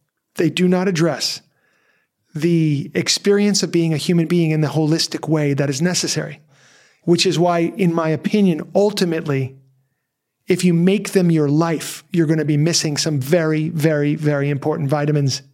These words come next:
If you bring yoga into it and you work the twelve steps, that now is a complete system. Yoga works at the level of mind, body, spirit, and time. So it, it can move you out of the frequency of addiction.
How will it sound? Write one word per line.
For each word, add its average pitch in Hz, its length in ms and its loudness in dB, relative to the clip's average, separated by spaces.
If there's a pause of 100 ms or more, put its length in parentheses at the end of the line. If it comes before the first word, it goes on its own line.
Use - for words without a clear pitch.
(640)
If 170 180 0
you 185 100 4
bring 175 220 2
yoga 180 340 2
into 196 380 0
it 151 180 -2
and 156 160 0
you 156 120 4
work 156 180 0
the 165 80 -6
twelve 165 280 -2
steps, - 300 -2 (280)
that 175 340 -2
now 165 280 0
is 147 120 0
a 151 100 0
complete 160 480 -4
system. 151 460 -4 (600)
Yoga 170 320 2
works 165 340 0
at 170 120 -2
the 170 100 0
level 160 280 0
of 147 80 -2
mind, 151 300 0
body, 143 240 -2
spirit, 139 320 -2
and 131 100 -4
time. 131 380 -4 (800)
So 180 240 0
it, - 120 -4
it 185 180 -2
can 170 160 2
move 180 220 4
you 175 260 2
out 180 200 0
of 156 140 -2
the 156 80 -2
frequency 180 640 0
of 147 100 -2
addiction. 147 580 -4